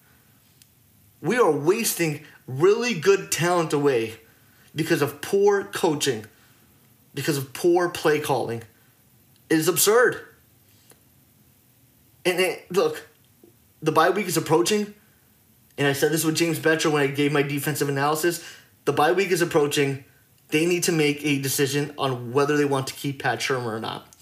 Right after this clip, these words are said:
as our head coach. And if you fire Pat Shurmur,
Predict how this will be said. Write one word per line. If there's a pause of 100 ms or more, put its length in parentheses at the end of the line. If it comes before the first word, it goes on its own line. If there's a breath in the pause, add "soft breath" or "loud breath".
(340 loud breath)
as
our
head
coach. (280 loud breath)
And
if
you
fire
Pat
Shurmur,